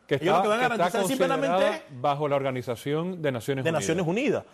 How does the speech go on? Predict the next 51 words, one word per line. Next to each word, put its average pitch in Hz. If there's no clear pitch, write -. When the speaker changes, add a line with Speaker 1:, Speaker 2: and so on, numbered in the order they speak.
Speaker 2:
Ellos 165
no 214
van 220
a 226
entrar 220
pa 226
me-, 202
pa 165
disparar 151
a -
los 196
militares 185
ni 226
pa 160
sacar 143
ma-, 180
a 175
Maduro 156
de 226
Miraflores. 131
Es 143
para 226
custodiar 175
la 220
ayuda 233
y 254
para 185
que 160
no 156
la 185
vuelvan 214
a 226
quemar 233
como 339
lo 233
hicieron 185
el 170
día 170
de 170
ese 180
veintitrés. 151
Esa 226
es 247
la 262
intervención 160
humanitaria. 147
¿Por 160
qué -
no 254
la 262
piden? 285